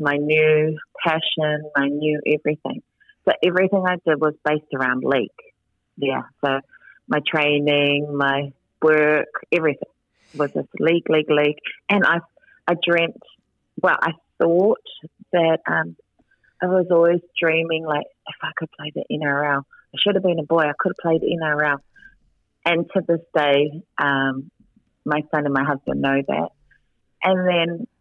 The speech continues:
when it came about, that was just unbelievable dream come true. And then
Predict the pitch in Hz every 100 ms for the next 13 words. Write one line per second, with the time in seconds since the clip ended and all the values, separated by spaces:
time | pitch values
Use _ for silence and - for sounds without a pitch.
0 | _ _ _ - 170 151 - 170 151 139
1 | 143 123 - 127 127 120 117 117 - _
2 | _ 147 147 143 135 135 139 127 123 135
3 | 131 135 139 139 135 - 123 - 160 156
4 | 165